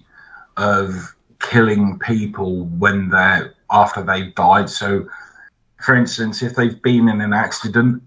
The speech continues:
and they have died, when they get revived, Nails is there to haunt them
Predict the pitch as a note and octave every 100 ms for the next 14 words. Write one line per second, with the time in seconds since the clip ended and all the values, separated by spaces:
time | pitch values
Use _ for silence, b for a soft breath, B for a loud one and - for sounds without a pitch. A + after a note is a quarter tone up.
0 | - G#2+ G#2 G2+ - G#2 G2+ G2+ F2+ _
1 | A2+ G2 E2 D#2+ E2 - _ b b b
2 | _ _ _ _ G2+ G#2+ G#2 G#2 G2 F#2+
3 | G#2 E2+ E2+ F2+ - _ - A2 G#2+ G#2
4 | G2 G2 - G2 F2+ - F#2 G2 G2+ G2+
5 | F#2 - F#2 F#2 - G2 A#2